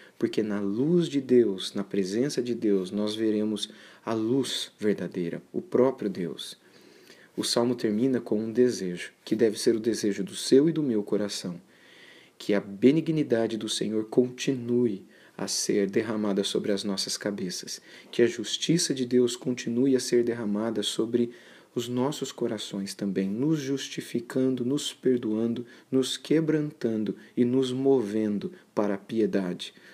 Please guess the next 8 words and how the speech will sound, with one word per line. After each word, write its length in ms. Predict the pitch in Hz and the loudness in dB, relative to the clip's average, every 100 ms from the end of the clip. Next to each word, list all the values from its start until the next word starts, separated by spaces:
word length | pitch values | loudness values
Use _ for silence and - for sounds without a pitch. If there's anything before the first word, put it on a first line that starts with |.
| - | -6
nos 160 | 110 101 | -2 -2
movendo 580 | 101 90 92 120 135 127 | -2 -4 0 2 2 0
para 280 | - 107 104 | -4 -4 -6
a 60 | - _ | -10 _
comunhão, 680 | - 147 156 147 135 127 117 - - - | 0 0 0 0 2 2 0 -6 -20 -10
para 200 | 98 92 | -4 -4
a 40 | 90 | -4
consagração 1200 | - - 156 165 - 139 131 127 - 123 123 | -2 2 2 2 -2 -2 -2 -2 -2 0 0